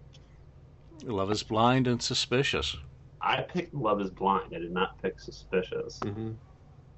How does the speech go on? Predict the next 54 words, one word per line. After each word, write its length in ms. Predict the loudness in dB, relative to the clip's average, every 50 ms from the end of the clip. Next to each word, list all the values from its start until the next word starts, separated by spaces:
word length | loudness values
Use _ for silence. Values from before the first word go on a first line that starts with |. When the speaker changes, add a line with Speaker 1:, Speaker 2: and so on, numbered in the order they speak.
| -4 2
Speaker 2:
Love 260 | 10 10 10 12 12
Is 120 | 8 4 4
Blind 720 | -2 0 2 6 8 8 8 8 6 2 -4 -8 -8 -4 2
is 300 | 4 6 6 6 4 4
number 840 | 4 8 8 8 8 8 8 8 8 8 6 4 2 2 2 0 -2 -6 -20 -20 -20 -20 -20 -20 -20 -10 2 6
eight 340 | 8 8 8 6 0 -6 -14 -10 -6
on 180 | -6 -6 -4 -6
my 160 | -8 -8 -8
list. 400 | -6 -6 -8 -8 -10 -14 -18 -18 -14 -6 2
Does 100 | 6 8
anybody 260 | 8 10 10 10 10
else 120 | 8 8 8
have 180 | 6 4 6 6
Love 180 | 4 4 4
Is 60 | 2
Blind 280 | 2 2 2 2 2 0
on 80 | -4 -4
their 140 | -4 -6
list? 420 | -6 -8 -12 -14 -20 -18 -16 -10 -4
Speaker 3:
No, 160 | -2 0 0
Speaker 1:
I 80 | 2 4
do. 140 | 4 4 4 2
Speaker 3:
it's, 140 | -2 -8 -4 4
it's 220 | 4 4 6 6
a 40 | 2
good 240 | 4 4 2 2 2
tune. 380 | 2 2 2 2 -2 -6 -8 -10 -14 -16
Speaker 2:
Oh, 60 | -14
it 60 | -14
usually 280 | -14 -14 -12 -10 -10 -8
does. 240 | -10 -10 -10 -8 -4
Speaker 3:
I 60 | -4
like 220 | -2 0 -2 -2
it. 60 | 0 4
Speaker 2:
I 160 | 6 8 8
have 180 | 10 10 10
it 60 | 10 8
on 100 | 8 8
there. 100 | 8 8
I 60 | 8 8
think 140 | 8 6
it's, 160 | 4 2 0 0
I 100 | 0 2 2
think 140 | 2 0 0
it's, 120 | -2 -2 -6 -18 -20 -20 -20 -20 -20 -20 -14 -4 0
you 80 | 2 4
know, 160 | 4 2 2
it's, 220 | 0 -2 -2 -2 -6 -6
it's 120 | -2 2
a 100 | 2 2
good 320 | 2 4 4 6 6 6 4
Gene 240 | 2 0 0 0 2
song. 220 | 2 2 2 2
Very, 360 | 6 6 8 8 6 4 0